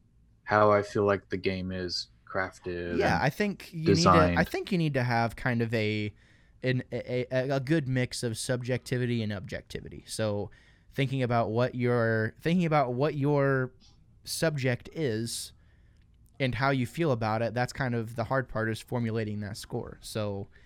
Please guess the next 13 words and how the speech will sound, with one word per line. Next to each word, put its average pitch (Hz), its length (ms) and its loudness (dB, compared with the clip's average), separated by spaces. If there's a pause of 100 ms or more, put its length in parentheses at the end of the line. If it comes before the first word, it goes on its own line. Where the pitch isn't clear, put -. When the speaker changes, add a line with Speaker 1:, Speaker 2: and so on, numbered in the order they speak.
(580)
Speaker 1:
Yeah. 98 120 2
Speaker 2:
yeah. 87 180 4 (1600)
Speaker 1:
Like, 101 240 4 (520)
overall 127 580 12
craftsmanship 113 1120 8 (1200)
and 104 420 10
playability 104 800 12
of 92 100 0
the 95 100 4
game, 92 420 4 (680)
I 101 100 10
give 101 260 8
it 90 220 6